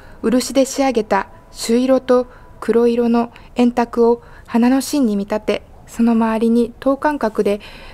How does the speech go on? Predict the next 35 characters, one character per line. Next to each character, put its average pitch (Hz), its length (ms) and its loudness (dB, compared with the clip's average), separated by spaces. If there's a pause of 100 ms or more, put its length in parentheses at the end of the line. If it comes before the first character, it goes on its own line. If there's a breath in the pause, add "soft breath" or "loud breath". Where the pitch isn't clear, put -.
五 277 120 -2
脚 247 260 0
の 208 140 2
椅 196 60 -2
子 262 180 -6
を 285 80 2
配 226 200 -2
置 208 200 -8
し - 100 -14
た 214 200 -4 (120)
梅 247 220 2
小 285 100 0
鉢 233 300 0
の 233 80 2
衣 226 80 -2
装 254 340 0
を 294 60 -2
ご 226 120 -4
覧 214 140 -6
い 208 60 -8
た 214 100 -6
だ 208 120 -4
け 214 120 -4
ま 220 140 -2
す。 233 180 -2 (560)
創 262 260 -2
業 277 160 0
者 247 140 -2
の 214 160 0 (320 loud breath)
大 240 140 4
倉 240 240 -2
喜 233 160 -4
七 - 220 -6
郎 254 160 0
と 208 280 -4